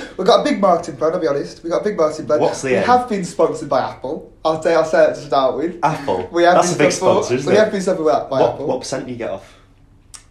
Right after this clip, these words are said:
Speaker 1: I, I, we get twenty percent for every, uh, iPhone we sell.
Speaker 2: Twenty percent off? That's,
Speaker 1: Twenty percent.
Speaker 2: I mean, that's worth
Speaker 1: So
Speaker 2: having,
Speaker 1: they
Speaker 2: isn't
Speaker 1: make
Speaker 2: it?
Speaker 1: a loss, actually.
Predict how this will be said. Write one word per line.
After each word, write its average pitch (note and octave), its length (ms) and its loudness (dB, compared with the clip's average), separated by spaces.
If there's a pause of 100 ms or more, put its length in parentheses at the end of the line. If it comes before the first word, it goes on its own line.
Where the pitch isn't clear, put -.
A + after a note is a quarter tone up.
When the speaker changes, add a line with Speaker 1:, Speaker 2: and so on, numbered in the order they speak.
(200)
Speaker 1:
I, E3 220 2
I, E3+ 140 0
we F3 120 0
get F3 160 -2
twenty F#3 200 -4
percent D3+ 300 -4
for D3+ 100 -4
every, C#3 500 -4
uh, C3 420 -2
iPhone C3 480 -6
we B2+ 60 -12
sell. C3+ 260 -14
Speaker 2:
Twenty A#2 300 -10
percent A#2 280 -12
off? A#2+ 160 -14
That's, G#2 60 -12
Speaker 1:
Twenty D#3+ 240 0
percent. A#2 240 -10
Speaker 2:
I - 20 -8
mean, B2+ 80 -2
that's A#2+ 160 -4
worth A2+ 200 -6
Speaker 1:
So - 100 -2
Speaker 2:
having, F#3+ 40 0
Speaker 1:
they G#3+ 140 6
Speaker 2:
isn't F#3 140 0
Speaker 1:
make F3 80 -4
Speaker 2:
it? D#3 60 0
Speaker 1:
a C#3+ 40 -2
loss, - 460 -2
actually. A#2 480 -10